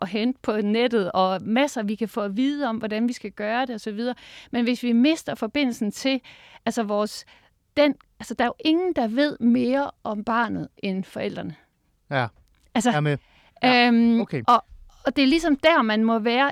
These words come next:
Speaker 1: i udgangspunktet, og så klart jo også tage ved lære af de fejl, man kommer til at begå, og det der med også at menneskeliggøre de
Speaker 2: Mm.
Speaker 1: fejl,
Speaker 2: Ja.
Speaker 1: er meget vigtigt.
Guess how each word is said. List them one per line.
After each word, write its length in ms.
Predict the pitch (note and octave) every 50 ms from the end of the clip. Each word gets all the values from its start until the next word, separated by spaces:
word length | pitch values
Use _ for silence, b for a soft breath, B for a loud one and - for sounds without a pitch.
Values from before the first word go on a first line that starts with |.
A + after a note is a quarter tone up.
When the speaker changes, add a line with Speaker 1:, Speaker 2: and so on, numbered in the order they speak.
| -
Speaker 1:
i 140 | - A#3+ - _ _ -
udgangspunktet, 720 | E4+ E4+ D#4 C#4 B3 - - - - - G3 - F#3 G#3+ -
og 80 | B3
så 140 | - - C4+
klart 420 | C4 - C#4 C#4+ D4 C#4 G#3 E3+ -
jo 120 | E3+ - -
også 280 | - A3+ A#3 - - -
tage 180 | - A3+ G3
ved 60 | F#3+ F#3+
lære 240 | F#3+ G3+ G#3+ A3+
af 80 | A#3 A3
de 160 | - A3+ G#3+
fejl, 520 | - - - - - G#3+ B3+ C4+ B3+ A#3+ G#3+
man 120 | G#3 G3+
kommer 220 | - G#3+ G3+ G#3+
til 100 | G3+ -
at 60 | B3 F#3+
begå, 300 | G3+ - - A#3+ B3+ B3+
og 220 | - - G3+ G3
det 80 | B3 A3
der 120 | A#3+ A3+
med 180 | G#3 A#3 A#3 A3+
også 220 | - B3+ - B3+
at 60 | A3+
menneskeliggøre 720 | A3 A3 A#3 D4 E4+ F#4 - - - G#3 F3+ - F3+ E3 E3+
de 120 | - -
Speaker 2:
Mm. 40 | F#3+
Speaker 1:
fejl, 360 | A2+ - F#3+ G3 F#3+ E3 F3+ - _ _ -
Speaker 2:
Ja. 120 | C3+ C3+ C3+ - _ _
Speaker 1:
er 80 | - -
meget 280 | G3+ G#3 G#3+ A3+ A3+ G#3
vigtigt. 300 | G3 F#3 _ - -